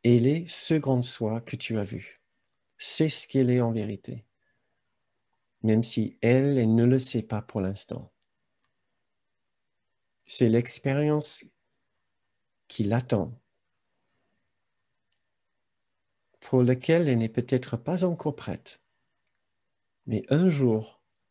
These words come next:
elle sera prête. Mais toi, tu peux te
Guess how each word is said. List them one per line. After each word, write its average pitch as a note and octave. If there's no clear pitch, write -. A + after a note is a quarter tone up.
elle B2+
sera B2
prête. -
Mais G#2
toi, D#3+
tu -
peux A2+
te -